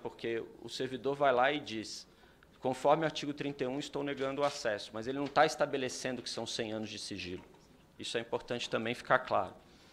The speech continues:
A outra coisa que também é relevante, o fato de que, no meio, é, desse, desses sigilos, há situações de erros,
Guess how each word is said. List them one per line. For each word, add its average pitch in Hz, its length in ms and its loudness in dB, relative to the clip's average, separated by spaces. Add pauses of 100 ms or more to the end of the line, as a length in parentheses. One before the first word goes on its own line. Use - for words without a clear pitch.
(540)
A 120 120 12
outra 185 320 10
coisa 170 320 2
que 151 280 -4
também 143 480 4
é - 20 6
relevante, 131 720 2 (560)
o 123 80 -6
fato 165 400 8
de 156 140 -2
que, - 340 -4 (160)
no 160 180 2
meio, 180 600 2 (640)
é, 107 400 2 (560)
desse, 131 580 6 (180)
desses 135 400 0
sigilos, 127 840 0
há 208 260 10
situações 139 880 -2
de 131 180 0
erros, 156 480 2